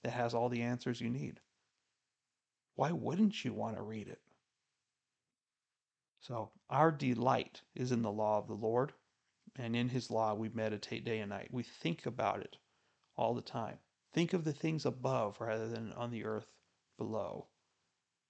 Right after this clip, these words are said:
And this is from above, so certainly we should be thinking about the word. Because we will be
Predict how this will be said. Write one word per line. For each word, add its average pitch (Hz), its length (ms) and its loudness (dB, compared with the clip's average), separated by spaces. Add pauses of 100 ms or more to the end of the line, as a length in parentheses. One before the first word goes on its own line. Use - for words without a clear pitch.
(260)
And 117 120 -2
this 135 160 2
is 196 140 4
from 208 300 2
above, 156 520 0 (160)
so 113 220 -4
certainly 160 420 0
we 110 100 -6
should - 160 -6
be 120 60 -2
thinking 190 340 -2
about 113 220 0
the 113 80 -6
word. 143 360 -6 (920)
Because 202 500 4 (680)
we 185 180 6
will 180 140 8
be 151 340 2